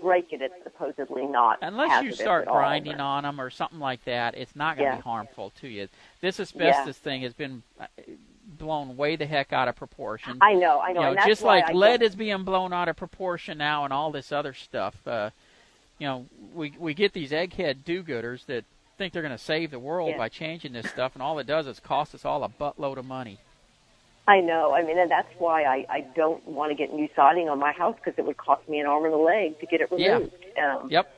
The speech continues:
Speaker 1: Yeah. So anyway, well, I thank you for your input, Jim. Um, I will
Speaker 2: Alrighty.
Speaker 1: contact Victor then.
Speaker 2: Thank
Speaker 1: Okay.
Speaker 2: you.
Speaker 1: Have a good day.
Speaker 2: And before all the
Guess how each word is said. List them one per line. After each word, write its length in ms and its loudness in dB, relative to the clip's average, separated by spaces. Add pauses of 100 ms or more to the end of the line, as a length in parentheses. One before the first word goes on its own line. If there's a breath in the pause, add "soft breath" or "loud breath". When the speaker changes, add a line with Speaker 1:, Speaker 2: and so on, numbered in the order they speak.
(160)
Speaker 1:
Yeah. 180 2 (880)
So 200 6
anyway, 320 0 (280 loud breath)
well, 100 6
I 100 6
thank 320 0
you 80 -6
for 180 -2
your 160 -2
input, 400 -4
Jim. 180 0 (280)
Um, 340 4
I 360 6
will 80 2
Speaker 2:
Alrighty. 240 -2
Speaker 1:
contact 280 -4
Victor 300 -6
then. 200 -4 (360)
Speaker 2:
Thank 240 0
Speaker 1:
Okay. 140 2
Speaker 2:
you. 80 -6
Speaker 1:
Have 100 6
a 60 -4
good 140 4
day. 180 2 (600)
Speaker 2:
And 220 0
before 320 0
all 160 6
the 100 -2